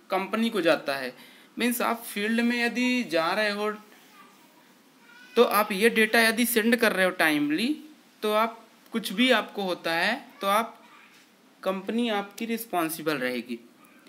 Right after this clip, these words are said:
तो आप ये जब भी फील्ड पे जाओ, ये फिलअप करना बिल्कुल भी ना भूले। ये ओपन होकर आता है फील्ड मूवमेंट ट्रैकिंग।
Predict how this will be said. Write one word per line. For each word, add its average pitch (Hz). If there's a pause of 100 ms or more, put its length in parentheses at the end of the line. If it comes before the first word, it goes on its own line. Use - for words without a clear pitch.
(340)
तो 214
आप 233
ये 214
जब 190
भी 262
फील्ड 220
पे 214
जाओ, 196
ये 254 (440)
फिलअप 226
करना 214
बिल्कुल 202
भी 185
ना 165
भूले। 139 (760)
ये 208 (600)
ओपन 185
होकर 202
आता 202
है 208 (100)
फील्ड 202
मूवमेंट 196
ट्रैकिंग। 165